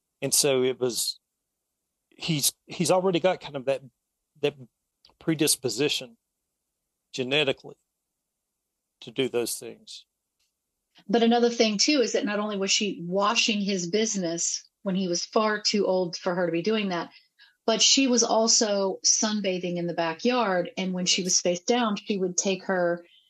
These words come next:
Speaker 2: bikini, you know, her bathing suit top off or whatever. And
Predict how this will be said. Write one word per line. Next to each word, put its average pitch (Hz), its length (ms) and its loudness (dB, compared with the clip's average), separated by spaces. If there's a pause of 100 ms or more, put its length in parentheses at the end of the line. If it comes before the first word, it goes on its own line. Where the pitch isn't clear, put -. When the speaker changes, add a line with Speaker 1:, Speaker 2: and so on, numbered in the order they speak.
(360)
Speaker 2:
bikini, 202 360 2
you 196 100 2
know, 180 120 2
her 175 280 2 (200)
bathing 220 300 4
suit - 260 4
top 185 380 2 (280)
off 208 400 2
or 180 120 2
whatever. 165 580 0
And 180 460 -2